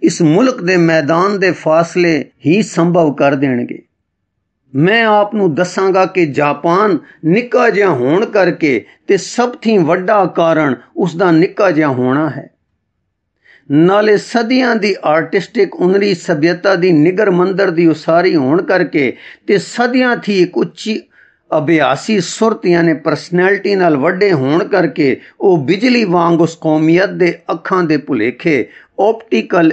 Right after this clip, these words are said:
ਇਲੂਜ਼ਨ ਵਿੱਚ ਵੱਜੇ ਪਏ ਸਨ। ਇੱਕ ਨਿੱਕਾ ਜਿਹਾ ਟੱਬਰ ਸੀ। ਜਾਪਾਨ ਮਿਕਾਰੋ ਦਾ ਇੱਕ ਨਿੱਕਾ ਜਿਹਾ ਟੱਬਰ ਹੈ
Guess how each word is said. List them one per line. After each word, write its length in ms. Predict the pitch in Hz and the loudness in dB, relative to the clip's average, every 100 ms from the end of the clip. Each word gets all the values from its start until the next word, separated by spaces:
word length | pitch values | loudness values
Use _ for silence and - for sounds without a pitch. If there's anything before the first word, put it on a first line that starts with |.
| 156 | 0
ਇਲੂਜ਼ਨ 480 | 147 156 160 175 170 | 2 2 2 0 0
ਵਿੱਚ 200 | 156 147 | 0 -2
ਵੱਜੇ 380 | 110 139 147 170 - | -4 -2 0 -2 -2
ਪਏ 200 | 170 170 | -2 -2
ਸਨ। 340 | - 147 - - _ _ _ _ _ _ | -2 -8 -8 -14 _ _ _ _ _ _
ਇੱਕ 200 | 151 - | -4 -2
ਨਿੱਕਾ 360 | 143 202 - 170 | -2 -2 -2 -2
ਜਿਹਾ 240 | 131 117 | -2 -4
ਟੱਬਰ 420 | - 120 110 143 | -4 -8 -8 -8
ਸੀ। 260 | - - - _ _ _ _ - 120 | -10 -18 -20 _ _ _ _ -16 -8
ਜਾਪਾਨ 640 | 110 147 143 175 190 226 | -4 -2 -2 0 0 0
ਮਿਕਾਰੋ 560 | 208 175 196 175 208 208 | 0 0 0 0 2 2
ਦਾ 180 | 190 | 2
ਇੱਕ 180 | 185 - | 0 0
ਨਿੱਕਾ 360 | 160 170 214 175 | -2 -2 -2 0
ਜਿਹਾ 220 | 156 143 | 0 -2
ਟੱਬਰ 460 | 131 165 160 190 139 | -2 -4 -2 -2 0
ਹੈ 360 | 127 120 101 | -2 -2 -4